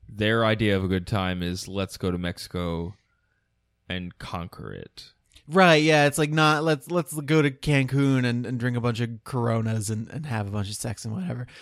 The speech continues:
Speaker 2: It's, Let's go to Cancun <laughs> and they shall know us by the trail of dead that we leave behind us.
Speaker 1: That sounds terrible. Okay, cool.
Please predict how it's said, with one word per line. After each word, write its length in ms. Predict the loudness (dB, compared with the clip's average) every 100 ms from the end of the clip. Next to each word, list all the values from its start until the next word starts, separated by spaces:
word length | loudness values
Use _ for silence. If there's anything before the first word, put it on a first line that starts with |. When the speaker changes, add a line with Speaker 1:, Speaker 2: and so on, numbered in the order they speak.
| -20 -10
Speaker 2:
It's, 260 | -8 -4
Let's 320 | 0 2 2
go 280 | 0 2 4
to 100 | 2 -2 _ -8
Cancun 1000 | -2 -2 -2 -2 0 2 2 -2 -2 -8
<laughs> 160 | -8 -6 -6 -6 -8 -8 -20 -20 _ -4
and 460 | 0 0 -2 -4
they 720 | -6 -10 -12 -6 0 0 0 0
shall 300 | 0 0 0
know 240 | 0 2
us 220 | 2 0
by 360 | -2 0 0 0
the 160 | -4 -8 _
trail 420 | -10 -4 -2 -2
of 240 | -4 -6 -6
dead 380 | -6 -6 -8 -10
that 180 | -10 -8
we 140 | -8
leave 260 | -8 -10 -10
behind 380 | -10 -12 -8 0
us. 140 | 0
Speaker 1:
That 180 | 2 -2
sounds 640 | -2 0 0 0 -2 -8
terrible. 840 | -6 -4 -2 0 -2 -4 -8 -6 -6
Okay, 480 | -4 -6 -4 -4 0
cool. 480 | 0 2 2 2